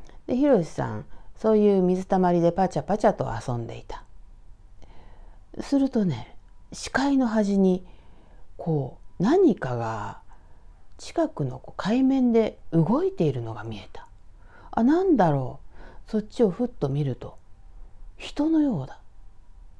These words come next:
「お母さん、あの人泳いでる」と、ひろしさんは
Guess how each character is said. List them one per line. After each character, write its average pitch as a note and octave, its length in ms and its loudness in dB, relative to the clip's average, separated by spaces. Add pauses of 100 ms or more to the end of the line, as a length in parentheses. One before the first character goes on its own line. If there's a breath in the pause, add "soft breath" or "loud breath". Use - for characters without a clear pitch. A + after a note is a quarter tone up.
(1400 soft breath)
「お A3+ 140 6
母 E4+ 300 10
さ D#4 280 8
ん、 E3 160 2 (760)
あ A3 120 10
の E4+ 180 12
人 B3 340 12
泳 E4 240 12
い - 20 12
で C4 140 12
る」 D3 260 8 (560)
と、 A#3 260 6 (400)
ひ - 180 2
ろ F#3 140 10
し - 60 -4
さ C3 180 -4
ん A2+ 120 -6
は A2 200 -10